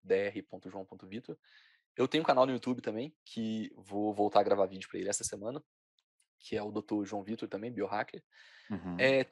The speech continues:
Speaker 1: tem o meu site, que é o doutor joão ponto com, que ele não tá muito atualizado. Se você entrar nele, vai, vai aparecer o checklist dos exames de sangue, que eu,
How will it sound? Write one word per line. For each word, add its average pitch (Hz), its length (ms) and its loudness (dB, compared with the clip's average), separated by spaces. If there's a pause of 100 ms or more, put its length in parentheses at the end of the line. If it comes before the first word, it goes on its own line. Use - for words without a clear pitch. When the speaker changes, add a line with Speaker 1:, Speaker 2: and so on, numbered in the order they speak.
Speaker 1:
tem 180 140 4
o - 20 -4
meu 208 140 6
site, - 520 4 (120)
que - 80 0
é - 20 6
o 117 60 6
doutor 117 240 4
joão 113 180 0
ponto 113 240 -6
com, 151 260 0 (360)
que 233 440 -2
ele - 600 0
não 123 180 -2
tá 135 140 6
muito 117 580 -6
atualizado. 113 520 6
Se - 100 -8
você 104 160 -4
entrar 101 240 -2
nele, 101 240 -4
vai, 101 460 0 (440)
vai 98 120 2
aparecer 101 280 2
o 101 40 -2
checklist 107 460 0
dos 104 140 -10
exames 98 280 -6
de 101 80 -10
sangue, 139 320 -2
que - 80 -8
eu, 95 280 -4